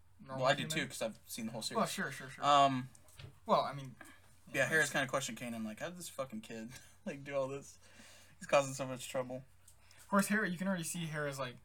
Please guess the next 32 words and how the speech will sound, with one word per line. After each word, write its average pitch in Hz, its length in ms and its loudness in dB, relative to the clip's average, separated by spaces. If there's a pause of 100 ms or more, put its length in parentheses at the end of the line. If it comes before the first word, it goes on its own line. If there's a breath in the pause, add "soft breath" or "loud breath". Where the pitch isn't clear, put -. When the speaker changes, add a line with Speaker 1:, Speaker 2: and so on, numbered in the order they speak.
(160)
Speaker 1:
"I 120 180 -14
don't 214 120 -4
know, 262 440 -2
maybe 214 160 -2
we 220 120 -4
should - 140 -8
keep 254 200 -12
this 202 160 -4
kid 135 240 -8
if 123 100 -12
he's, 143 200 -8
if 147 100 -6
he's 143 160 -6
able 160 220 -4
to 143 100 -4
do 151 160 -6
that 165 200 4
out 147 120 -4
of 127 80 -12
nowhere." 131 540 -2
Speaker 2:
Yeah. 113 220 -8
Speaker 1:
You 120 80 -12
know? 120 120 -12 (680 loud breath)
Speaker 2:
Uh, 139 140 0
but 165 100 -6
they're 175 100 2
kinda 143 180 2
talking, 110 520 -6
and 156 120 -6
then, 143 200 -4
Speaker 1:
Hmm. 107 140 -8
Speaker 2:
uh, 104 260 -14